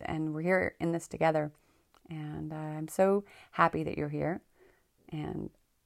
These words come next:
hoping that the stories that, uh, we're sharing here are, are making a difference some days. And I know that wherever you are in the world, that you,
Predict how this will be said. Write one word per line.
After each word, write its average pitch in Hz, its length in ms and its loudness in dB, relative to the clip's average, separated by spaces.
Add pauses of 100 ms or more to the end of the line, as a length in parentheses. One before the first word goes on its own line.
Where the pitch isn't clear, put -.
(380)
hoping 180 340 4
that 156 200 4
the 156 220 0
stories 165 420 4
that, 160 260 2 (360)
uh, 151 260 -8
we're 156 160 -8
sharing 170 360 4
here 156 160 -2
are, 147 220 2 (280)
are 151 80 0
making 170 300 4
a 143 40 4
difference 208 540 -6
some 202 240 0
days. 208 420 -2 (680)
And 156 200 -2
I 156 60 0
know 165 320 4
that 160 360 0 (580)
wherever 170 420 8
you 151 320 0 (520)
are 175 180 0
in 180 80 0
the 160 100 -2
world, - 400 -2 (500)
that 175 220 -2
you, 175 460 -6